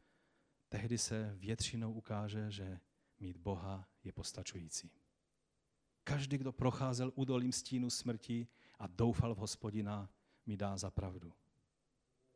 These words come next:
Samozřejmě svědectví těch ostatních je zcela opačné. Ale my nejsme od toho, nejsme spasitele světa. Spasitel je on. My máme dát na jeho radu a burcovat ostatní, aby dali na jeho radu.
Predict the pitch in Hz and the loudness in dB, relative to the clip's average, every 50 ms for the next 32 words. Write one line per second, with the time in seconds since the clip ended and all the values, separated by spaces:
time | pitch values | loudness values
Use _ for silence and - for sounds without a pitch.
0 | _ _ - - _ _ _ _ _ _ _ _ _ _ - - 120 123 131 123 | _ _ -20 -20 _ _ _ _ _ _ _ _ _ _ 0 2 4 6 6 6
1 | 135 139 139 139 135 131 - - 131 131 123 - - - 135 123 - - 131 120 | 6 6 6 6 4 4 4 4 4 4 2 0 0 -2 -2 -2 2 2 2 2
2 | - - 131 123 - - 143 131 - - 147 139 131 139 - - - 135 139 151 | 2 2 0 0 0 2 0 -2 0 0 -2 0 0 0 -2 0 0 0 0 -2
3 | 151 - 156 147 - - 101 85 78 - _ _ _ _ _ _ _ _ _ _ | -2 -4 -6 -6 -4 -6 -6 -8 -10 -14 _ _ _ _ _ _ _ _ _ _
4 | _ _ _ _ _ _ _ _ _ _ _ _ _ _ _ _ _ _ _ _ | _ _ _ _ _ _ _ _ _ _ _ _ _ _ _ _ _ _ _ _
5 | _ _ _ 127 127 123 123 123 123 127 123 - - - _ - 127 123 120 120 | _ _ _ 0 2 4 4 2 2 0 -2 -6 -12 -14 _ 0 2 4 6 6
6 | 135 151 147 - 143 135 123 113 - - 120 104 90 107 110 110 113 139 165 156 | 6 6 4 4 4 2 2 2 0 0 0 0 2 2 0 2 4 2 2 2
7 | - 175 160 - - - - - 143 - - 143 - 147 143 147 139 - - 151 | 2 2 4 4 4 4 4 4 4 4 2 4 4 6 6 6 4 4 2 2
8 | 151 - 127 101 - - _ _ _ _ _ _ _ _ _ _ _ _ _ _ | 2 2 0 -2 -4 -8 _ _ _ _ _ _ _ _ _ _ _ _ _ _
9 | - - - 139 - - 139 - 143 135 139 135 135 135 131 135 - - - _ | -6 0 2 2 2 2 4 4 4 6 6 6 6 4 4 0 -4 -12 -18 _
10 | - 147 151 143 117 95 - - _ _ _ _ _ _ _ _ _ _ _ _ | 6 6 8 8 6 4 0 -8 _ _ _ _ _ _ _ _ _ _ _ _
11 | _ _ _ _ _ _ - - - - _ - 117 139 170 185 190 170 156 156 | _ _ _ _ _ _ -20 -20 -20 -20 _ 4 8 10 10 12 10 8 6 6
12 | 156 156 139 117 113 151 151 156 165 151 143 143 147 151 156 135 139 143 139 147 | 6 6 4 8 8 8 10 10 8 8 8 6 6 8 8 10 10 10 10 10
13 | 151 147 160 170 - 135 117 113 120 185 202 202 - - 190 175 165 165 170 - | 10 8 8 8 8 6 4 12 12 12 12 12 12 8 8 8 8 8 6 4
14 | - 170 160 - 175 151 143 143 151 139 123 151 151 160 165 156 135 127 123 120 | 6 4 4 4 4 4 8 10 10 10 12 10 10 10 8 6 4 4 2 2
15 | 107 117 117 110 113 110 95 - | 2 2 2 0 0 -2 -4 -6